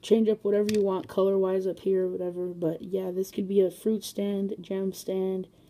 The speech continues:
pie stand, jelly stand, a-, anywhere in your Lego city out in the country. So let's go over it.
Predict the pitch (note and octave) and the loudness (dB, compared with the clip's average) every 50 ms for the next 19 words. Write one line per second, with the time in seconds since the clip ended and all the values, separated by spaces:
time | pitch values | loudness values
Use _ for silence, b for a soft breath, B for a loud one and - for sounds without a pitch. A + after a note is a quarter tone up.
0 | b b b b b b - - G#3 G3+ G3+ G3+ G3+ - - - G#3 G3 G3 F#3+ | b b b b b b -8 -4 0 2 2 2 2 0 -2 -2 -2 0 0 0
1 | F#3+ F#3+ F#3 F#3+ F#3+ - b b b b b - F#3 F3+ - _ _ _ _ _ | 0 0 -2 -4 -6 -8 b b b b b -12 -12 -12 -14 _ _ _ _ _
2 | - _ F#3+ F3+ G3 G3 G3+ G#3 G#3 G#3+ G#3+ - - - G3+ G3 G3 G3 G3 G3 | -14 _ -6 2 2 4 4 6 4 4 2 0 -2 -4 -2 0 0 0 0 0
3 | G3+ G3 G3 - - _ - _ - - - - - - - G#3 G#3+ G#3 G3 G3 | 0 -2 -4 -6 -8 _ -20 _ -18 -16 -16 -18 -10 -4 -2 0 2 2 2 2
4 | F#3+ F#3 F#3+ F#3+ G3 G3 - _ _ _ - F3 F3+ F3 F3+ F#3 F3+ F3+ F#3 F#3 | 2 2 0 -2 -6 -8 -14 _ _ _ -10 -8 -8 -6 -6 -6 -6 -4 -4 -6
5 | F3+ - - F3+ F#3 - - F3 G3 - - E3+ E3 - - G3+ G3+ - - - | -6 -6 -6 -6 -4 -4 -6 -6 -8 -8 -8 -12 -12 -8 -6 -6 -6 -4 -6 -8
6 | - - - _ _ _ _ _ _ b b b b b b b _ - - G3 | -8 -10 -12 _ _ _ _ _ _ b b b b b b b _ -4 0 2
7 | G#3+ G#3+ G#3+ - - B3 A3+ A3 G#3+ G3 F#3+ F3+ D#3+ D3 | 2 2 0 4 6 6 8 8 6 4 2 -2 -4 -4